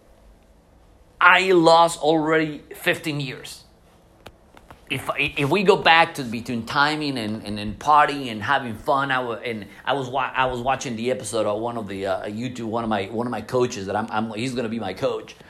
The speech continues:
I just need to cut him a check for twenty thousand. And it's like, oh, that someone was telling me, "How, wh-, wh-, uh, do you use jet skiing?" I said, "Who's gonna do jet skiing? Jet skiing is, dude, I, I, you, you're,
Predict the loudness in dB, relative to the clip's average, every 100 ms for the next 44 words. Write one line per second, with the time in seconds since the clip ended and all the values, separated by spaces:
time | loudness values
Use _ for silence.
0 | -20 -20 -20 _ -6 -4 -4 -8 -4 -4
1 | -4 -8 -6 -4 -6 -8 -8 -4 -2 -2
2 | -2 -6 -14 -14 -20 _ _ _ _ _
3 | _ _ _ _ -12 -6 -4 -4 0 0
4 | 0 -6 -20 -14 -2 0 0 -2 -6 -16
5 | -20 -20 -20 -20 -20 _ -6 -2 2 4
6 | 4 2 -2 4 4 4 0 0 0 0
7 | -2 -8 -8 -12 _ -2 -2 -2 -6 -12
8 | _ -10 -6 -2 -2 -4 -6 -6 -6 -6
9 | -8 -10 -10 -8 -8 -8 -6 -6 -6 -8
10 | -8 -10 -8 -6 -6 -8 -10 -8 -8 -6
11 | -8 -8 -10 -8 -4 -4 -4 -10 -12 -16
12 | -20 -14 -14 -10 -6 -6